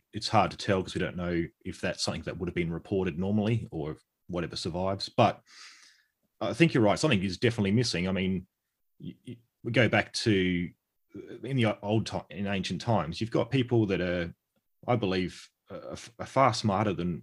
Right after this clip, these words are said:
what we are today with the, the knowledge with geometry or whatever else. You look at structures that they made and how precise they were and the tools they had to work with. Most of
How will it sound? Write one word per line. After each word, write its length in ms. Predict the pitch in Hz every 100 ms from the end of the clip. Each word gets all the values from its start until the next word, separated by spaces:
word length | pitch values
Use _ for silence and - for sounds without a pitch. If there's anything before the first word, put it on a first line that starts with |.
| -
what 160 | 87 78
we 160 | 101
are 160 | 92 87
today 320 | - 95 101
with 160 | 82 80
the, 220 | 90 -
the 80 | 92
knowledge 440 | 98 101 82 - -
with 200 | 87 -
geometry 800 | 95 95 95 - 104 98 95 85
or 360 | 82 78 78 _ _
whatever 200 | 123 123
else. 140 | 120 131
You 40 |
look 120 | 139
at 80 | -
structures 340 | - 110 120 80
that 80 |
they 100 | 90
made 320 | 90 95 87 76
and 100 | 73
how 120 | 92
precise 540 | 85 - - 95 101
they 100 | -
were 280 | 73 71 64 - _ _ -
and 100 | 101
the 60 | 82
tools 260 | - 123
they 100 | 104
had 120 | 85 76
to 80 |
work 280 | 78 110 117
with. 240 | 78 69 - _ _ _
Most 240 | - 117
of 60 | 117